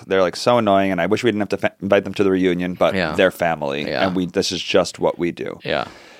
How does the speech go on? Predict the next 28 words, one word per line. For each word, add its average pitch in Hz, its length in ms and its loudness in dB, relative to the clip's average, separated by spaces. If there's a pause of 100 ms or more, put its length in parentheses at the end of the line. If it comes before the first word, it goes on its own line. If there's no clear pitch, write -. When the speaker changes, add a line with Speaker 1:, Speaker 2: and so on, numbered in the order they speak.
(280)
Speaker 1:
Certain 208 280 2
things 185 160 2
are - 20 4
just 151 140 -2
conditioned 127 640 -2
into 107 260 -6
you 82 80 -4
that 85 100 -6
you 87 60 -8
don't 92 160 -6
have 82 140 -8
a - 20 -10
choice. 71 540 -6
And 117 160 0
that 175 200 4
is, 156 200 2
for 123 160 0
most 123 440 0
Knick 117 220 -6
fans, 73 380 -10
I 85 80 -4
would 85 100 -8
argue 82 400 -10
now, 82 320 -8
just 120 380 0
what 101 240 2
it 92 100 -4
is. 101 480 -6